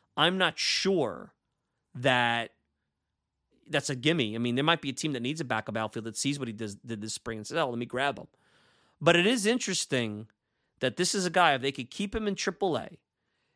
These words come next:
and he's still with the organization, I definitely see him being brought up in September. I definitely see him being a better option than Terrence Gore.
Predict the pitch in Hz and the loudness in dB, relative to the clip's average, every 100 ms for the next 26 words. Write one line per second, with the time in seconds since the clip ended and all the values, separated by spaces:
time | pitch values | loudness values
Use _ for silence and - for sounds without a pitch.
0 | _ - 135 123 120 113 120 - 165 175 | _ -2 0 2 -2 -4 -6 0 0 2
1 | 185 180 170 131 123 - 120 - _ _ | 2 2 0 -2 -4 -4 -10 -14 _ _
2 | _ 131 147 - 127 123 190 214 - 175 | _ 0 0 -2 0 2 2 0 -4 -6
3 | 151 143 131 123 117 113 110 - 104 104 | -6 -6 -6 -6 -2 -2 -2 -6 -10 -10
4 | - 104 98 117 _ _ 123 123 165 180 | -10 -10 -10 -12 _ _ -6 2 2 2
5 | - 170 143 131 120 110 123 113 110 - | -2 -2 0 0 -2 0 0 0 -2 -4
6 | 110 104 117 104 101 - 101 101 | -10 -10 -8 -8 -10 -10 -8 -8